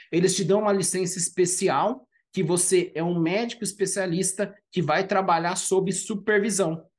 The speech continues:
Então, eu tava pronto pra ir. Eu apliquei, consegui a vaga, tinha um salário de noventa mil dólares. Eu falei, "Pô, vambora, vambora, é, vamos começar esse trabalho, né?"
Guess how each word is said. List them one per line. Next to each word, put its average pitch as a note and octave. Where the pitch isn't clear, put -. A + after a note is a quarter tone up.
Então, F3
eu A#3
tava A3+
pronto A#3
pra F3
ir. G#2+
Eu B2+
apliquei, G3+
consegui G#3
a A3
vaga, G3+
tinha -
um G#3
salário F#3
de D#3+
noventa F3+
mil G#3
dólares. F#3+
Eu F3
falei, F#3+
"Pô, -
vambora, G3+
vambora, E3
é, E3
vamos D#3+
começar F#3+
esse F#3+
trabalho, F#3
né?" E3+